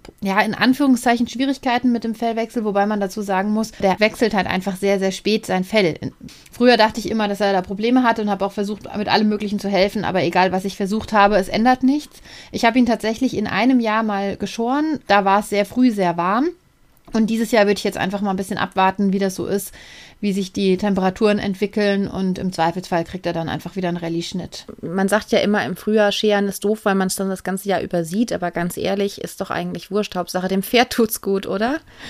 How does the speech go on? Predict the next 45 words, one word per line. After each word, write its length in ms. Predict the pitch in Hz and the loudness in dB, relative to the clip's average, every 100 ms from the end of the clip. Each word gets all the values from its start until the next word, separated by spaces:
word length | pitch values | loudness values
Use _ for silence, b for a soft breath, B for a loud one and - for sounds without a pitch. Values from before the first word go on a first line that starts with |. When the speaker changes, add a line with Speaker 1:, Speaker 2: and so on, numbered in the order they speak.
| B B B | B B B
Speaker 1:
Absolut. 640 | - 202 - 220 214 208 - | 0 0 2 0 2 0 0
Also 200 | 180 196 | 2 2
ich 180 | 185 | 2
hatte 160 | 208 202 | 0 2
ja 160 | 185 185 | 0 0
auch 60 | |
meinen 260 | 196 185 185 | -2 0 2
Hund 200 | 247 285 | 2 0
immer 220 | 233 233 | -2 -2
geschoren. 460 | 220 - 226 233 214 | -4 -4 -2 0 0
Die 140 | 208 | -2
hatte 260 | 196 208 202 | -2 -4 -4
so 100 | 202 | -4
ein 160 | 202 | -2
ganz 260 | 196 214 - B B B | -2 -2 -4 B B B
feines, 520 | - 208 226 247 240 | 0 2 4 2 2
fisseliges 600 | - 269 277 262 262 262 | 0 2 4 2 0 -2
Fell. 440 | - 254 247 247 - | -4 0 2 0 -2
Die 160 | - 196 | -6 -6
kam 200 | 208 208 | -2 0
ja 120 | 196 | 0
aus 100 | 185 | 0
dem 140 | 202 196 | -2 -2
Tierschutz. 540 | 247 254 254 247 - B B B B _ | -2 0 -2 -4 -8 B B B B _
Und 440 | - 226 214 208 - | 0 2 2 0 -2
sie, 360 | 196 208 196 | -4 0 0
die 220 | - 208 | 0 -2
hat 280 | 190 - - | -2 -2 -6
sich 140 | 208 190 | -2 -2
halt 180 | 190 | 0
einfach 240 | 196 208 - | -2 -2 0
überhaupt 640 | 262 277 262 240 240 - | 4 6 6 4 4 2
nicht 200 | 233 220 | 0 0
gerne 240 | 220 214 214 | 0 0 0
kämmen 300 | 233 226 185 | -2 0 0
lassen. 320 | 165 170 196 | -2 -4 -4
Also 240 | 190 196 | -2 0
habe 160 | 202 214 | 0 -2
ich 60 | |
sie 100 | 208 | -4
dann 220 | 202 208 202 | 0 0 0
im 100 | 196 | -4
Frühling 400 | - 233 240 226 | -2 0 2 0
immer 260 | 214 220 | 0 0
irgendwann 540 | - 208 220 214 220 | 0 -2 -2 0 -2